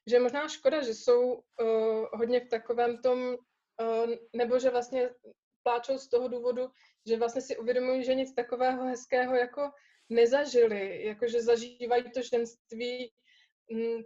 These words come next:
často jako nějakou jako konkurenci, musíme se nějak jako probít,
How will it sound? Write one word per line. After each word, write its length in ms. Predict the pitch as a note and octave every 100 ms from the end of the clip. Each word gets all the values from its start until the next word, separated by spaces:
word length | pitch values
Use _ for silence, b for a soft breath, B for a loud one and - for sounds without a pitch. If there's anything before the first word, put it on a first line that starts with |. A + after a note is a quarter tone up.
| A#3
často 340 | A#3 - B3 A#3
jako 220 | A3+ A#3+
nějakou 500 | A#3+ A3+ A3+ B3 A#3+
jako 340 | A#3 A#3 C4
konkurenci, 960 | - G3+ A3 A#3+ B3+ A#3+ A#3 - A#3 A#3
musíme 360 | A3 - A#3
se 140 | A#3 A#3+
nějak 160 | A3+
jako 240 | A3+ - -
probít, 380 | - F#3+ A3 A#3+